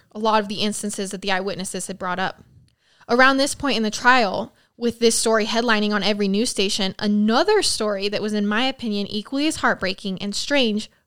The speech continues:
broke headlines, which sort of clouded the obsession with the Bobbitts for a minute. The story that was breaking news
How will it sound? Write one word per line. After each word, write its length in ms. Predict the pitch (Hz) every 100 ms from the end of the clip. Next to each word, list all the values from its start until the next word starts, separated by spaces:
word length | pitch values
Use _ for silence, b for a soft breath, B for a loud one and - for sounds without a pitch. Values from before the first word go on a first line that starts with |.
| _
broke 400 | 190 202 233 285
headlines, 720 | - 269 - 143 104 - - - _ _ _ _
which 220 | 226 -
sort 380 | - - 233 247
of 140 | 262
clouded 480 | - 277 269 285 277
the 160 | 269 262
obsession 440 | 262 233 233 233
with 140 | 208 208
the 80 |
Bobbitts 500 | 208 190 190 165 -
for 140 | - 185
a 60 |
minute. 300 | 180 185 - - _ _ _ _ _ _ _ _ _ _ -
The 80 | 208
story 560 | - 254 285 320 349
that 160 | 330 254
was 100 | 247
breaking 500 | 233 226 233 269 285
news 460 | 254 190 262 -